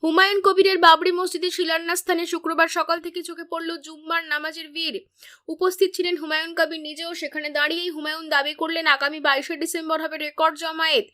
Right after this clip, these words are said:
সেখানেই নিজের দল ঘোষণা করবেন তিনি। ইতিমধ্যে আদালতে বাবরি মসজিদ নিয়ে মামলা খারিজ হয়ে যাওয়ার স্বস্তিতেই রয়েছেন হুমায়ুন।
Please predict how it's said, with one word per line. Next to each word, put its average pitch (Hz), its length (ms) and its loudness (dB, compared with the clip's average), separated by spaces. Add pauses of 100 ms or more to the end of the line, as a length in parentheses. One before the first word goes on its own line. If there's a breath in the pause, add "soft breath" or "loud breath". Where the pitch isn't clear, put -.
(260 loud breath)
সেখানেই 349 440 0
নিজের 330 280 -6
দল 311 240 4
ঘোষণা 320 340 -6
করবেন 320 340 -4
তিনি। 320 280 -6
ইতিমধ্যে 320 460 -6
আদালতে 311 400 0
বাবরি 294 320 0
মসজিদ 302 420 -10
নিয়ে 311 140 -8
মামলা 285 320 -2
খারিজ 294 360 -4
হয়ে 311 120 -12
যাওয়ার 302 260 -2
স্বস্তিতেই 294 460 -6
রয়েছেন 285 320 -6
হুমায়ুন। 294 500 -4